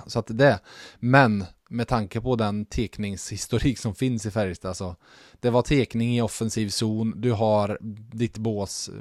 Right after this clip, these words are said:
på den sidan, så att de hade ju kunnat haft, eh, Tompkins stående, som du sa,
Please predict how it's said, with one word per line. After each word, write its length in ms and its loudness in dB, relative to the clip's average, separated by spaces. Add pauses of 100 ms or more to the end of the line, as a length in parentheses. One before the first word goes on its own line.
(160)
på 100 -2
den 280 -2
sidan, 460 -4
så 100 -6
att 180 -10
de 140 -2
hade 340 -2
ju 100 0
kunnat 260 -2
haft, 540 -10
eh, 120 -6
Tompkins 500 -6
stående, 440 -6
som 160 -8
du 80 -4
sa, 280 0